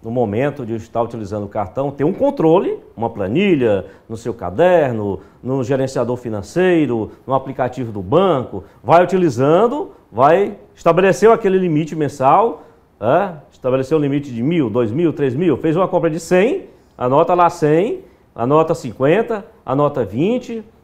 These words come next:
Então, é importante ter esse controle das despesas, até pra ver como é que está, né, o que você já utilizou e se está próximo de chegar àquele limite, e ter esse acompanhamento é fundamental, porque s-, estabelecendo um limite,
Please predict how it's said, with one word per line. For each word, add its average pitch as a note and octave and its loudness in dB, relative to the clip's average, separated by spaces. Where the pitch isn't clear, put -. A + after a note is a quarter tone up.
Então, D#3 0
é C#3+ 2
importante F3+ 0
ter G#3 6
esse A#3+ -2
controle F3+ -2
das D#3 4
despesas, E3+ -2
até G3+ 4
pra A#3+ 4
ver G3 2
como G#3+ 2
é G3+ 0
que G3+ -8
está, F#3+ 2
né, D3+ 4
o D3 0
que C#3 -10
você D3+ -2
já C3+ 4
utilizou G#3+ 2
e F#3+ 2
se G3 -8
está F3+ 0
próximo E3 2
de D3 -6
chegar C#3 0
àquele C3 -2
limite, D#3+ 0
e G#2+ -14
ter F3 4
esse G3+ -4
acompanhamento F3 -4
é F#3+ -8
fundamental, E3 0
porque F3 0
s-, - -20
estabelecendo A#3 4
um E4 2
limite, G#3+ 2